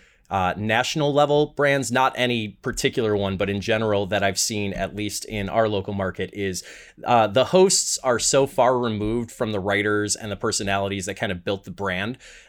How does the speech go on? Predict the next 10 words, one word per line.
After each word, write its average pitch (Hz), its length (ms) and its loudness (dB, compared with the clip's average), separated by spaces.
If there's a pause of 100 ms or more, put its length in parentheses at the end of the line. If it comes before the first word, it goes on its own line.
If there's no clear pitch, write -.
that 98 320 0
they 123 100 4
don't 147 220 0
have 127 200 2
a 120 60 2
vested 95 540 -4
interest 110 520 -2
in 95 280 -6
kind 107 240 -2
of 90 160 -6